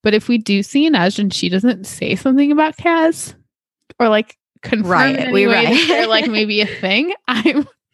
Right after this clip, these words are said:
Speaker 1: not gonna be pleased. I already know I'm, like, order a physical copy of this book, but because I have no chill, I will also get the ebook so it can download at midnight and I can immediately begin
Speaker 2: Right.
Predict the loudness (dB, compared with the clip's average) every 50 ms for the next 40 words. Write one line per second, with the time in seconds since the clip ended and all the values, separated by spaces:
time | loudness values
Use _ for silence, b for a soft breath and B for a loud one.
0 | -14 -4 -2 -2 -2 -2 -6 -8 -12 -8 -6 -4 -4 -4 -6 -4 -4 -6 -6 -6
1 | -8 _ -2 -2 -2 -2 -2 -4 -4 -6 -6 B B B B B B B B -14
2 | -10 -4 -2 0 0 0 0 0 0 -2 -2 -2 -4 -4 -4 -2 0 2 2 2
3 | 2 2 -2 -6 -8 -6 -6 -6 -4 -2 -2 -2 -2 0 -2 0 0 0 -2 -2
4 | -2 -2 0 0 -2 -2 -2 -2 0 0 2 2 2 0 0 0 0 -2 -2 -2
5 | -2 0 0 2 2 2 2 0 0 -2 -4 -4 -2 -2 -4 -2 -2 -4 -4 -4
6 | -4 -2 -2 -2 -4 -2 -4 -6 -6 -4 -6 -8 -6 -4 -6 -4 -4 -4 -4 -4
7 | -4 -4 -6 -6 -4 -4 -2 -4 -4 -4 -6 -6 -6 -6 -8 -8 -8 -6 -6 -4
8 | -4 -4 -4 -2 -2 -2 0 0 0 0 0 0 0 -2